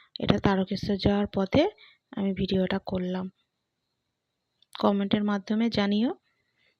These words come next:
আর এই যে মাসি, এই যে আমার মেয়ে, একটু ভিডিও নিচ্ছি ওর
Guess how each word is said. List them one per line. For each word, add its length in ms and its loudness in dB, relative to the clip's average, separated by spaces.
আর 180 0
এই 140 4
যে 100 0
মাসি, 400 -2
এই 140 0
যে 100 0
আমার 220 2
মেয়ে, 280 4
একটু 220 -2
ভিডিও 340 2
নিচ্ছি 440 0
ওর 120 4